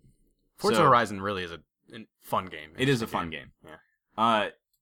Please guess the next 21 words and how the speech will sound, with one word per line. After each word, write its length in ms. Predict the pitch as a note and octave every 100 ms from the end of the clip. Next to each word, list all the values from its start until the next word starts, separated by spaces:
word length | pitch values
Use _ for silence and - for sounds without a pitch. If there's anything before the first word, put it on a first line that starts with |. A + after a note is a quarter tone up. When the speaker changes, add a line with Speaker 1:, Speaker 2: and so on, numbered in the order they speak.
| _
Speaker 1:
Even 180 | B2 C3+
for 160 | C3+
a 40 | A#2
non-racing 520 | G#2+ G2+ G2 F#2+ F#2
fan 200 | - E2+
like 120 | E2 F2
myself, 320 | E2+ E2 D#2+
it 40 |
was 120 | F2+ -
a 40 |
good 100 | -
time. 220 | - C#2+ _ _ _ _ -
Speaker 2:
Yeah, 140 | - -
it's 100 | -
arcadey. 460 | F#2+ - A#2 E2 D#2+
Speaker 1:
Yeah. 140 | F#2+ E2
Speaker 2:
It's 100 | -
very, 300 | - G#2 G#2
uh, 60 | F#2+ - _ _ _ _
broad 300 | G#2 A#2 G#2+ A2+
appeal. 340 | - F#2 E2